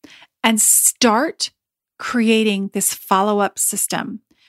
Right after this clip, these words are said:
Sure, you're not doing in-person parties right now. You're not doing vendor events right now. But I'm sure that you are selling your product somehow,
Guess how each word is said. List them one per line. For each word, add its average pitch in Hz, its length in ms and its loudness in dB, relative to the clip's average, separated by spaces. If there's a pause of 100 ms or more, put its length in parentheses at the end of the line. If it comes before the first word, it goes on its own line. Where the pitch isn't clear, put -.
(120)
Sure, 233 340 2
you're 220 160 0
not 220 160 2
doing 240 200 0
in-person 233 420 0
parties 196 340 -2
right 185 160 0
now. 190 160 0
You're 185 160 -2
not 185 160 0
doing 226 200 0
vendor 196 280 2
events 185 300 -2
right 180 160 -2
now. 185 320 0 (1120)
But 240 140 4
I'm 226 120 0
sure 311 580 2
that 247 180 -6
you 226 160 -2
are 208 80 -2
selling 208 360 -2
your 196 120 -4
product - 680 -4
somehow, 220 760 -2